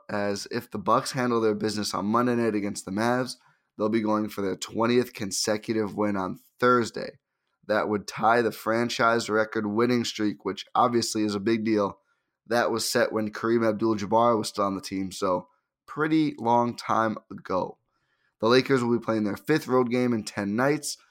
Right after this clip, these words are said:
so this won't be easy for LeBron James and company. Also, I believe as I'm recording this on Sunday night, Anthony Davis tweaked his ankle. I, I haven't heard anything.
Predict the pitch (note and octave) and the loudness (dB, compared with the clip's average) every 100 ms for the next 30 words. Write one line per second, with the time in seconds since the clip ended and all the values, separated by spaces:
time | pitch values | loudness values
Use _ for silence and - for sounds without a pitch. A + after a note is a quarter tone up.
0 | _ - G#2+ G#2 G#2 E2+ A2+ B2 G#2+ A#2+ | _ -14 -8 -6 -6 -4 -2 0 0 0
1 | A2 A#2 A2+ G#2+ G#2 G2+ G2+ G#2 G#2+ G#2 | 0 0 -2 -4 -2 -2 0 0 0 0
2 | G#2+ G2+ F#2 A2 G2+ G2 F#2+ F#2+ C3 - | -2 -2 -8 -6 -4 -4 -2 0 0 2
3 | A2+ G2+ _ _ _ - F#2+ G#2+ A#2 C3 | 0 -2 _ _ _ -12 -4 0 2 2
4 | A2+ E2+ G#2+ F#2+ A2 G2 - - C#3 C3+ | 0 -2 -2 -2 -6 -6 -8 2 4 4
5 | B2 A#2 - F#2+ - C#3 D#3+ D3 A2+ A2 | 2 -2 -6 -8 -2 0 2 2 2 0
6 | - _ G#2+ G#2+ G#2+ G2+ - A2+ C3 A#2+ | 0 _ -6 -6 -4 -6 -2 0 2 0
7 | - - _ _ _ _ - C3 C#3 C#3+ | -4 -12 _ _ _ _ -8 -2 -2 0
8 | C#3+ B2+ C#3 C3+ C3 C3 - G2 - A2+ | -2 0 -2 0 -2 -4 -6 -4 -2 -2
9 | G#2+ A2 G#2+ A2+ A2+ A2+ A#2 A2+ G#2+ | 0 0 0 0 0 0 0 -2 -2